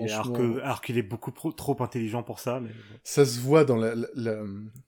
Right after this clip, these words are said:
Speaker 1: quand on voit la vidéo de la lecture des membres du cast quand ils lisaient le, quand ils ont lu le, le scénario de la dernière saison,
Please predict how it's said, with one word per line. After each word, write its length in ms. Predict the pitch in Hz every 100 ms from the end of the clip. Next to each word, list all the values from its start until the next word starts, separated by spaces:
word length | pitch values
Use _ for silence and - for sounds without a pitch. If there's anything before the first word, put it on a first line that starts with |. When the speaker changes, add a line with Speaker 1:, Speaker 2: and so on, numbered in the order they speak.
| _ _ _ _ _ _ _ _ _
Speaker 1:
quand 160 | - 131
on 40 |
voit 120 | 127 139
la 60 |
vidéo 340 | 117 113 131 139
de 80 | 117
la 60 |
lecture 560 | 110 117 - - 147 120
des 80 | 113
membres 220 | 113 110
du 120 | 110
cast 220 | - 123
quand 180 | 117 -
ils 100 | 107
lisaient 280 | 107 120 131
le, 460 | 123 110 104 104 104 _ _ _
quand 140 | - 113
ils 140 | 110
ont 80 | 113
lu 180 | 120 131
le, 160 | 110
le 120 | 98 98
scénario 640 | - 107 101 110 107 98 95 110
de 100 | 101
la 60 | 104
dernière 360 | 107 117 104
saison, 360 | - 113 113